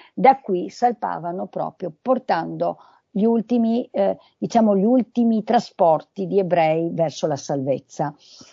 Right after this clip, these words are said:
Mm, è un, è molto importante, proprio di recente a Shanghai c'è stata una grande mostra che ha ripercorso un po'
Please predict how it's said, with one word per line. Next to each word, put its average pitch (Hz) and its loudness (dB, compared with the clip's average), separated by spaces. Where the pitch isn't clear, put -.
Mm, 190 6
è 262 8
un, 254 6
è 247 0
molto 254 4
importante, 254 2
proprio 214 -4
di 208 0
recente 214 0
a 185 -6
Shanghai 190 2
c'è - -10
stata 190 -4
una 180 -4
grande 214 2
mostra 185 -6
che 190 -4
ha 185 -6
ripercorso 202 -2
un 190 -6
po' 175 0